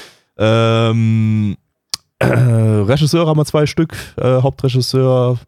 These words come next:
den, der hat bisher nur Planetarian gemacht, äh, und der Assistenzregisseur hat zuvor zum Beispiel Dogesa gemacht. Dieser Kurzanime, wo es über den Dude ging, der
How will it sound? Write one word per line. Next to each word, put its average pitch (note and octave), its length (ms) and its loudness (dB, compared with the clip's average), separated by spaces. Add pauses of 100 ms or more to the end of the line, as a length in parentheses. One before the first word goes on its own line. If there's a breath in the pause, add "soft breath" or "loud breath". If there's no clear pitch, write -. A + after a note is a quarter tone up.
den, A2+ 480 0
der A2+ 140 -2
hat A2+ 120 -4
bisher - 220 -2
nur G#2+ 540 2 (180)
Planetarian B2+ 920 0
gemacht, B2+ 680 -4
äh, - 20 -6
und G#2+ 460 0
der A2 100 0
Assistenzregisseur A2 1120 0
hat - 220 -2 (180)
zuvor G2+ 520 -2
zum - 160 -4
Beispiel G2+ 460 0
Dogesa G#2 640 0
gemacht. F2+ 580 -4 (600)
Dieser G2+ 120 0
Kurzanime, F#2+ 680 0
wo F#2 100 -4
es F#2 100 -6
über G2 240 -2
den F#2 320 -2
Dude G2+ 240 0
ging, F#2 260 0
der F#2 460 0